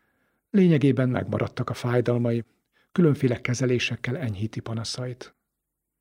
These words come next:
Amikor édesanyjával való kapcsolatára kérdeztem, elgondolkodott, majd bevallotta, abban sincs előrelépés.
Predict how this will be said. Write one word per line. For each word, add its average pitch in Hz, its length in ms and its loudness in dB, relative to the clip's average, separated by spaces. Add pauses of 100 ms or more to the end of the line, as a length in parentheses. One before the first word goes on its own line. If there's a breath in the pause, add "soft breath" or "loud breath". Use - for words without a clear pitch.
(240)
Amikor 127 380 2
édesanyjával 135 800 2
való 131 220 4
kapcsolatára 127 600 -4
kérdeztem, 123 720 -6
elgondolkodott, 117 960 -4 (100)
majd 165 400 -4
bevallotta, 117 680 -2
abban 110 420 -6
sincs 104 300 -6
előrelépés. 107 920 -10